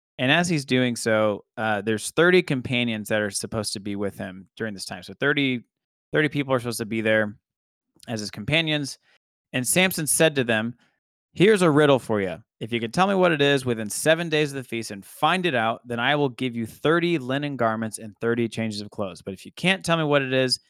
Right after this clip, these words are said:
then you shall give me thirty linen garments and changes of clothes." So basically, he's like,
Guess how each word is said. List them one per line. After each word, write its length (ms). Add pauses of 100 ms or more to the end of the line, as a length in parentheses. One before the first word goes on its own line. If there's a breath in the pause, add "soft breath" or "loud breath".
(200)
then 80
you 100
shall 200
give 280
me 380
thirty 300
linen 340
garments 360
and 120
changes 260
of 80
clothes." 260
So 60
basically, 240
he's 100
like, 180